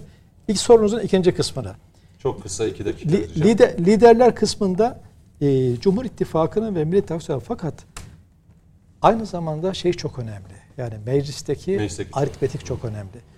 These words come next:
Speaker 1: Burada da ciddi manada stratejilerin ortaya konulması gerekiyor.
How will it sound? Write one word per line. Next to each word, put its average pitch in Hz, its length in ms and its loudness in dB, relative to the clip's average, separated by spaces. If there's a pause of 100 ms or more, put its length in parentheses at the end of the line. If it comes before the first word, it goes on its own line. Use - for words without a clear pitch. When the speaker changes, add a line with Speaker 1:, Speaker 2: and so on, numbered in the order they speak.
(380)
Speaker 1:
Burada 185 220 4
da 220 160 2 (280)
ciddi 185 300 -2
manada 175 320 2
stratejilerin 151 800 0 (140)
ortaya 127 340 -4
konulması 113 480 -8
gerekiyor. 107 460 -10